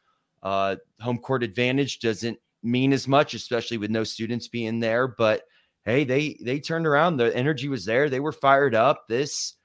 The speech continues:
this kinda looked like that Oklahoma team we've seen, you know, with Buddy Hield and, you know, really going to the end with those, against those press Virginia teams, Ryan. So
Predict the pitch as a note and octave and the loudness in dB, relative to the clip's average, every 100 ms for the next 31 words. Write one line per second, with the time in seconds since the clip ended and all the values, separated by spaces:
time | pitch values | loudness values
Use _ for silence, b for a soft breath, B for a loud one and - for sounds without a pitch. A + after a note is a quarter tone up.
0 | _ _ - C#3+ - - A#2+ E3+ F#3+ E3+ | _ _ -6 -6 -4 -2 2 2 2 0
1 | F3+ - D3+ D#3+ E3 D#3 D3+ D#3 E3+ D3 | -4 -2 2 2 2 0 4 4 2 0
2 | C#3 D3+ E3+ E3+ - C3+ D3+ D3 C#2 C3+ | -2 0 0 -4 -8 -6 -6 -6 -10 -10
3 | B2+ B2+ - C3+ D3 C3+ C#3 C3+ B2 C3 | -8 -10 -8 -6 -4 -2 -2 -2 -2 -4
4 | - A#2+ B2+ C#3+ C3 B2 A#2 - _ _ | -6 -6 -2 -2 -2 -6 -6 -10 _ _
5 | _ _ - A#2+ A#2+ A2 A#2+ C#3+ C3 - | _ _ -4 2 2 2 2 2 0 -6
6 | _ - C3 C3+ C3+ B2+ B2+ D3+ C3 A#2+ | _ 0 2 2 -2 -2 0 0 -2 2
7 | B2+ B2 A#2 - - B2 B2 A#2+ - B2+ | 2 2 -2 -6 -4 -4 -4 -6 -4 -4
8 | B2 - G#2 A#2 C3 B2+ B2 G2+ A2+ A2 | -4 -6 -4 -2 -4 -4 -8 -2 0 0
9 | G#2+ - A#2+ G#2+ G2+ | -2 -4 0 0 -2